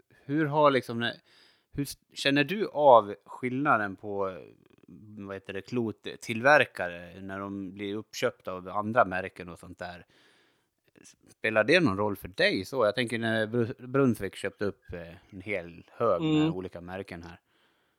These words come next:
Speaker 1: Är det något
Speaker 2: Ja,
Speaker 1: som
Speaker 2: just det,
Speaker 1: påverkar
Speaker 2: precis.
Speaker 1: dig, liksom, hur du får in dina klot till, till dig och kan sälja dem och sådana saker, tänker jag?
Speaker 2: Nu, nu kom det här. Nu vart det ju, nu vart det ju, vi köpte ju E B, E B I vart ju uppköpt av, eh, Brunswick,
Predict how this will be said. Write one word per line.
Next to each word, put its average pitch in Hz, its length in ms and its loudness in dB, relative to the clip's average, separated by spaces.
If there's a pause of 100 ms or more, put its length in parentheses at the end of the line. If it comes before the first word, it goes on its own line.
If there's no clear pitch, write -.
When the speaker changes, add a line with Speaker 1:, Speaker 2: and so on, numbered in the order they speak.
(600)
Speaker 1:
Är 110 60 -8
det 127 60 0
något 151 120 2
Speaker 2:
Ja, 110 60 6
Speaker 1:
som 113 80 6
Speaker 2:
just 120 180 -2
det, - 80 -8
Speaker 1:
påverkar 113 480 4
Speaker 2:
precis. 107 40 -4
Speaker 1:
dig, 143 280 8
liksom, 104 360 -2
hur 107 160 -6
du 110 120 -6
får 107 180 -4
in 139 260 2
dina 92 460 -8
klot 101 520 -12 (320)
till, 98 440 -2
till 95 160 -14
dig 117 320 6
och 92 60 -8
kan 90 160 -14
sälja 117 400 2
dem 90 160 -8
och 85 60 -18
sådana 110 300 -10
saker, 90 300 -16
tänker 87 320 -16 (100)
jag? 175 80 -4
Speaker 2:
Nu, 180 60 0 (100)
nu 381 60 8 (100)
kom 240 240 0
det 180 160 12
här. 135 80 10
Nu 180 120 8
vart 190 240 6
det 190 100 0
ju, 165 80 6
nu 180 160 8
vart 190 140 4 (100)
det 185 60 -12
ju, 185 140 -4 (680)
vi 175 60 -20
köpte - 420 0
ju 151 360 8
E 147 100 10
B, 160 60 6 (100)
E 170 140 8
B 165 100 8
I 190 160 10
vart 151 220 8
ju 135 60 4
uppköpt - 540 6
av, 113 300 12
eh, 110 480 2
Brunswick, 151 500 6